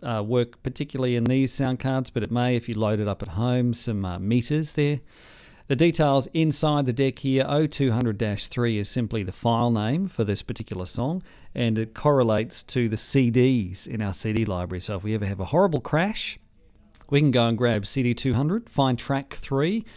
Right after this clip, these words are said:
should be Amy Grant's Every Heartbeat. Uh, it says cue there. We don't have a cue in this particular, uh, file, but it may have an end cue word if it's an ad or something like that, so you know how it finishes.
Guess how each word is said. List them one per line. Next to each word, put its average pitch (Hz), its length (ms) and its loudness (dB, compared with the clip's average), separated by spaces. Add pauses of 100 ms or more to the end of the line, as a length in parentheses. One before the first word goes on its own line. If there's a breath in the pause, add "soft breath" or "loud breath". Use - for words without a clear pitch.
(320 loud breath)
should 123 300 0
be 110 180 0
Amy 107 460 0
Grant's 120 560 -2
Every 135 180 -2
Heartbeat. 160 420 -4 (720 loud breath)
Uh, 131 440 2
it 143 100 -6
says 160 260 2
cue 175 340 0
there. 170 240 2
We 165 100 0
don't 156 160 0
have 131 140 0
a 117 40 -2
cue 135 360 2
in 127 100 4
this 127 160 0
particular, 127 480 -2 (200)
uh, 107 500 -6 (260)
file, 143 520 0
but 98 320 -2
it 104 200 -6
may 127 360 4
have 107 420 0
an 120 160 -2
end 131 320 2
cue 104 600 -4
word 110 600 2
if - 240 -8
it's 110 220 -6
an 101 100 -6
ad 107 400 -2
or 98 80 -2
something 95 260 -6
like 98 140 -6
that, 98 160 -6
so - 120 -6
you 98 80 -4
know 92 100 -4
how 90 180 -6
it - 80 -12
finishes. 120 460 -4